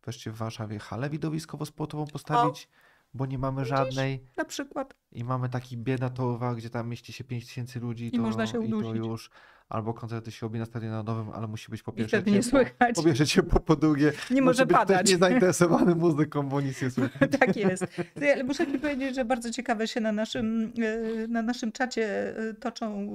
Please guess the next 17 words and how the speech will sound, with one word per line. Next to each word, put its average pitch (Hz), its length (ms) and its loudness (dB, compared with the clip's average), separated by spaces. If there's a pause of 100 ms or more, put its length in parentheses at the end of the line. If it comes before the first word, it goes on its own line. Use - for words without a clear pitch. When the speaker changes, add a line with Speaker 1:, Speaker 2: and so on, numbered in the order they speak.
(120)
Speaker 2:
dyskusje. 214 520 -8
Na 254 80 -4
przykład, 240 420 -10
e, 220 320 -6
Andrzej 240 400 -6
poleca 202 400 -8
na 202 120 -4
dzisiejszy 196 460 -10
wieczór, 196 400 -10 (440)
e, 220 40 -6 (440)
Clair 220 300 -2 (200)
de 202 100 -8
Lune, 320 520 -4 (300)
czyli, 208 560 -6
e, - 20 -16 (580)
utwór 202 400 -8
Debussy'ego. 214 840 -10